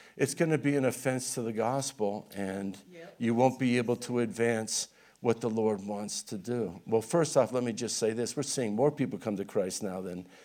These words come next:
Speaker 1: than before. But here's another thing, too. For the sake of preservations of fancy buildings, investments, and incomes, and s-, and, and all those kind of things, we can, we can adopt a mindset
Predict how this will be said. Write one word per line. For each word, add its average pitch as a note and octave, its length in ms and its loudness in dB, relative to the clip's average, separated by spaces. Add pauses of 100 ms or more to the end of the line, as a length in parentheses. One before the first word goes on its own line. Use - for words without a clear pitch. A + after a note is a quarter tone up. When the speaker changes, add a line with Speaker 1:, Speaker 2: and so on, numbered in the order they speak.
Speaker 1:
than G#2 180 0
before. G2+ 580 4 (380)
But A#2 240 6 (100)
here's C3 440 2
another A#2+ 340 0
thing, G#2+ 340 -6
too. G#2+ 460 -4 (760)
For - 140 -2
the B2 100 0
sake C#3+ 320 4
of C#3 100 -6
preservations G#2+ 840 2
of G2+ 100 -4
fancy A2 400 -2
buildings, F#2+ 520 -4
investments, G#2+ 680 -4
and A#2 200 -4
incomes, G#2+ 560 -2
and G#2+ 80 -6
s-, - 180 -6 (720)
and, G#2+ 400 -2
and G#2+ 180 0
all G#2+ 160 2
those A2+ 220 0
kind G2+ 240 -6
of F#2 80 -8
things, G2 480 -8 (960)
we B2 120 0
can, C#3 400 2
we C#3+ 160 2
can D#3 180 0
adopt C3+ 560 2
a C#3 60 4
mindset A2 960 -2